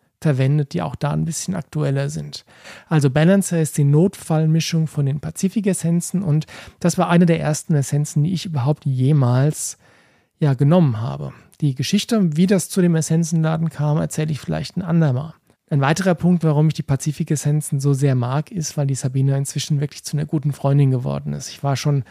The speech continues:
paar Mal da auf Vancouver Island und ich kann euch sagen, wenn ihr die Gelegenheit habt, da mal hinzukommen, das ist wirklich fantastisch. Kanada ist ja an sich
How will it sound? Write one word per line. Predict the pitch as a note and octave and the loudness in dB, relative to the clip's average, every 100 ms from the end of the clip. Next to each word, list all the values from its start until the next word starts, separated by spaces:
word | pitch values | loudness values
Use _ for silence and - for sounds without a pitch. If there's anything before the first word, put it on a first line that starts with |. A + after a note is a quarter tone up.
| - _ _ _ | -18 _ _ _
paar | - D3+ | -2 2
Mal | D#3+ D#3 | 4 2
da | C#3+ | 0
auf | C#3+ C3+ | -4 -4
Vancouver | C#3+ C#3+ D3+ C#3 C#3+ C#3 | -2 -2 0 0 -2 -2
Island | C3 D#3 D3 | 0 0 0
und | D3 C#3 | -2 -4
ich | - - | -6 -12
kann | - D3+ | -2 0
euch | C#3 | 0
sagen, | C3 C3 C3 C#3 B2+ | -2 -2 0 -2 0
wenn | C#3 | 2
ihr | D3+ D#3 D3+ | 4 4 2
die | D#3+ D3+ | 0 0
Gelegenheit | C3 C3 B2+ D#3 D#3+ C3 C3 C#3+ - | 2 2 2 2 0 0 -2 -4 -6
habt, | C3 D3 - - | -6 -6 -6 -4
da | C3 | -2
mal | C#3 | 0
hinzukommen, | C3 E3+ - - B2+ C#3 | 2 2 0 -4 -2 -2
das | D3 C#3 | -2 -6
ist | C#3+ - - _ | -8 -12 -20 _
wirklich | C#3 C#3+ - C#3 - | 0 2 0 -4 -4
fantastisch. | B2+ A#2+ C3+ - - - - - - _ _ | -8 -6 -8 -8 -12 -16 -16 -18 -20 _ _
Kanada | - E3 E3+ D#3+ D3+ | -2 2 4 4 0
ist | C3 - | -2 -2
ja | D3+ | 0
an | C#3 | 0
sich | C#3 D#3+ - | 2 0 -6